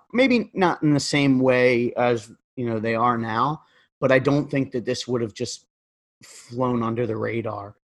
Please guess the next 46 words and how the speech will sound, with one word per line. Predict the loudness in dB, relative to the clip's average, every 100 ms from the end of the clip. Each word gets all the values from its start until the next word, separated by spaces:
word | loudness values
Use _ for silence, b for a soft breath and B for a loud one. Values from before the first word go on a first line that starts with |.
| _
Like, | -4 -2
as | -2
far | 0 4 6
as, | 4 2
you | -2
know, | 0
if | -2 2
Revelation | 2 2 0 0 -4 -6 -6
kept | -6 -4
releasing | -4 -4 -4 -4 -2
music | 0 -2 -4 -6 -4
and | -4 -6 -10 B B
this | -6 -4
was | -6 -6
the | -8
first, | -2 -2 -2 -6 -16 _ _ _ -4
um, | -4 -4 -8 _ _ _ _ _ _ _ -8
record | -4 -2 -2 -2
they | -2
did | 0 0 0
and | -4
Warzone | -2 -2 -2 -4
never | -6 -8
did | -8 -6
anything | -6 -6 -8
else, | -8 -10 -12 -18 _ _ _ _ -2
I |
still | -2 0 -2
think | 0 -2
people | -4 -4 -4
would | -4
be | -4
talking | -4 -6 -6 -8
about | -8 -8 -6
this, | -8 -8 -14 -20 b b
you | 2
know, | 2
just | 0 -2
like | -2
they | -2
talk | -2 -2 -2
about | -2 0 -2 -4 _ _
Side | -6 -2 -2
by | -2 -4
Side | -4 -2 0 0 0 -4 -6
or | -8 -8